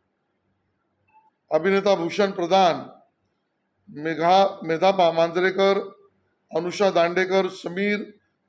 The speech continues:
धर्माधिकारी, डॉक्टर गिरीश ओक, विजय निकम, संतोष मिजगर, अलका परब,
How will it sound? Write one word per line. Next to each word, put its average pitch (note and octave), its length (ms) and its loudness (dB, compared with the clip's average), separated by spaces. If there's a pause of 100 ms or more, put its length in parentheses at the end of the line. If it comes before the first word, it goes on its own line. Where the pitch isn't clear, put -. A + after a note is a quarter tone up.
(120)
धर्माधिकारी, F#3 680 2
डॉक्टर F3+ 360 -2
गिरीश E3+ 480 -6
ओक, G3 340 2 (480)
विजय D#3+ 300 0
निकम, F#3 460 0
संतोष F3+ 580 -4
मिजगर, F#3+ 680 -2 (260)
अलका D#3+ 360 2
परब, F#3 560 2